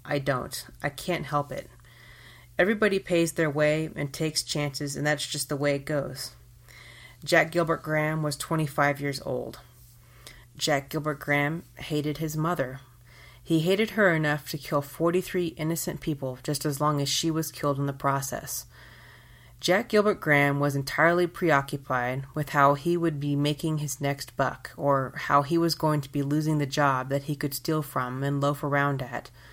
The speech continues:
while his mother did all the business planning behind the scenes.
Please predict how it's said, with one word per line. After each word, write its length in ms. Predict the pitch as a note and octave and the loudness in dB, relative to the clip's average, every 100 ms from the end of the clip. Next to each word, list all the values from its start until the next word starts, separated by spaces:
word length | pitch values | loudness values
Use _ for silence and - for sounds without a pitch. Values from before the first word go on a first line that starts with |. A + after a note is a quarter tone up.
| - - - - | -20 -20 -20 -8
while 220 | - D3+ D#3+ | 4 6 8
his 160 | D#3+ | 6
mother 300 | E3 E3 E3+ | 4 6 6
did 160 | D#3+ D3 | 4 8
all 160 | C#3+ | 8
the 100 | D3 | 8
business 400 | C#3+ D3 C#3 C#3 | 2 0 0 -2
planning 520 | - C#3+ C#3 C#3 C3+ C#3 | -4 -4 -2 0 -2 -2
behind 420 | C#3 C3+ C#3 C3+ | -4 -2 -2 -2
the 40 | |
scenes. 580 | C3+ - A#2+ A#2+ - | -4 -6 -8 -8 -8